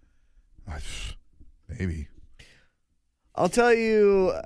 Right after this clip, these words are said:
Speaker 2: after we're done with these picks what my hunch feeling is.
Speaker 1: Okay.
Speaker 2: Yeah.
Speaker 1: Hmm.
Speaker 2: 'Cause I won't, I'm still gonna play it safe in some spots, and this is one of 'em.
Speaker 1: Oh, I think it, is it what you said last <laughs> time when we recorded?
Speaker 2: Mm-hmm.
Speaker 1: Yeah.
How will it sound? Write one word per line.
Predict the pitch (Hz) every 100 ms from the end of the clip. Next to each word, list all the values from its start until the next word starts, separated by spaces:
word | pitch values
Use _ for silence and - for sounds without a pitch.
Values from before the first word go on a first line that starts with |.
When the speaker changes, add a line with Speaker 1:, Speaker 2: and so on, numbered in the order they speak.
| -
Speaker 2:
after | 180 175
we're | 165 156
done | 160
with | 151
these | 135 120
picks | - 143 104 -
what | 127 131 127
my | 123 117
hunch | 98 139 131 -
feeling | 135 120 107 80
is. | 60 65 87
Speaker 1:
Okay. | 117 117 123 _ -
Speaker 2:
Yeah. | - - - _ -
Speaker 1:
Hmm. | 151 160 107 92 _
Speaker 2:
'Cause | - 135 127 120
I | 135
won't, | 143 170 190 190 165 - _ -
I'm | 135
still | 269 277
gonna | 254
play | 208 226
it | 214
safe | 208 196
in | 175
some | 156 175 170
spots, | - - 98 80 - - _ _ _ _ _ _ _
and | - 127
this | 127 135
is | 139 117
one | 113
of | 90 -
'em. | 101 _ _ _ _ _ - _ _ -
Speaker 1:
Oh, | 87 80 78 78
I | 82
think | 92 -
it, | 92
is | 92 85
it |
what | 90 95
you | 85
said | 90 82
last | 85 98 101 -
<laughs> |
time | 113 123 131
when | 131
we | 131
recorded? | 139 131 127 139 147 165
Speaker 2:
Mm-hmm. | 170 175 180
Speaker 1:
Yeah. | 95